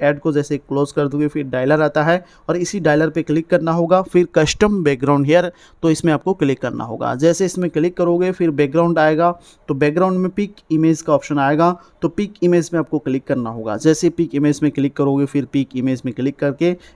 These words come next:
अलाउ आता है, फिर अलाउ कर देना होगा। जैसे अलाउ कर दोगे, फिर यहाँ पे देख सकते हो जो कि पिक्चर में मेरा एक फ़ोटो है,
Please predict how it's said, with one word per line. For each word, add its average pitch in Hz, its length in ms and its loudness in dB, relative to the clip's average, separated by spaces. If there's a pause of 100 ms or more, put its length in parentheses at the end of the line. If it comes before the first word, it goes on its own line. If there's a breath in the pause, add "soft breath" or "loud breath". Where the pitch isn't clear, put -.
अलाउ 139 240 4
आता 131 260 0
है, 160 160 -2
फिर 143 300 -4
अलाउ 113 220 -2
कर - 140 -6
देना 101 220 -8
होगा। 113 300 -10 (320 soft breath)
जैसे 170 280 2
अलाउ 160 260 0
कर 156 180 -2
दोगे, 156 220 2
फिर 156 200 2
यहाँ 143 320 -2
पे 156 100 -4
देख 147 200 2
सकते - 260 -2
हो 147 80 6
जो 131 140 2
कि 151 100 -2
पिक्चर 147 380 0
में 147 220 4
मेरा 135 260 4
एक 127 180 2
फ़ोटो 123 240 0
है, 165 180 2